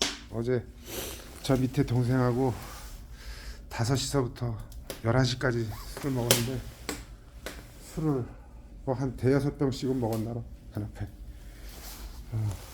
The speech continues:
그, 근데 그 여러분 지금 이렇게 여러분들한테 가는 그 제가 달여서 보내는 그 약을 먹으면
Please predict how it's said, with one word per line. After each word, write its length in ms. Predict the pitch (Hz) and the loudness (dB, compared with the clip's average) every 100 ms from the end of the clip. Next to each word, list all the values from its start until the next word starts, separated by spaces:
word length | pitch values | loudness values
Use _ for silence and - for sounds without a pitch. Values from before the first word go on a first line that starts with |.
| - | -2
그, 160 | 131 113 - - - - - - - - - - - - - | 0 0 -4 -14 -16 -18 -16 -16 -16 -16 -16 -16 -16 -10 0
근데 280 | 139 139 - - - - - - - - - - - - - - | 6 6 6 2 0 -12 -16 -18 -18 -16 -16 -16 -16 -14 -2 6
그 320 | 147 143 135 | 10 10 10
여러분 300 | 151 190 185 | 12 12 12
지금 340 | 170 170 175 165 | 8 10 10 10
이렇게 600 | 156 160 170 156 147 - - - | 8 10 10 10 6 0 -8 2
여러분들한테 720 | 139 175 170 165 165 147 147 | 6 8 8 8 6 6 2
가는 880 | - 147 160 156 151 143 131 123 120 | 4 6 8 8 8 6 6 4 2
그 240 | 123 127 | 4 6
제가 240 | 123 135 143 | 6 6 4
달여서 680 | 139 131 143 147 135 110 - - - - - - - - - - | 6 6 6 6 4 2 -2 -10 -10 -12 -12 -12 -14 -12 -12 -8
보내는 480 | - 131 139 135 131 - - - - | 2 6 8 8 4 0 -6 -10 -12
그 200 | - 139 | 2 6
약을 300 | 123 107 135 | 6 6 4
먹으면 540 | 123 113 131 160 95 | 4 6 6 6 2